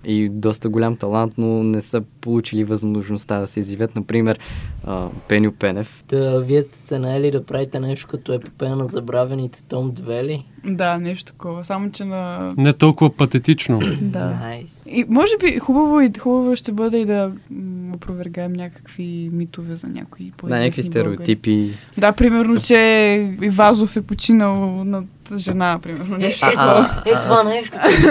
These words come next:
Speaker 2: го чух за първи път се, се спуках от смях.
Speaker 1: А това, между другото, става за хубав сюжет. Тоест, а,
Speaker 4: Става.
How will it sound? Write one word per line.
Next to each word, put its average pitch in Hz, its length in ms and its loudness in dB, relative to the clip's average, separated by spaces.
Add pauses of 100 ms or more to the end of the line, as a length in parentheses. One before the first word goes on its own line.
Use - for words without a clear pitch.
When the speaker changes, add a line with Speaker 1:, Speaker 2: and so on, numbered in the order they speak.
(100)
Speaker 2:
го 302 140 8
чух 320 180 4
за 180 120 0
първи 196 380 2
път 190 240 -4
се, 170 160 -4 (180)
се 131 200 -14
спуках 165 520 -8
от 127 120 -10
смях. 123 220 -10 (100)
Speaker 1:
А 196 80 4
това, 165 140 4
между 151 240 6
другото, 156 320 6
става 127 360 2
за 143 500 4 (300)
хубав 165 460 4
сюжет. 113 640 2
Тоест, - 380 6
а, 127 180 6
Speaker 4:
Става. 185 340 6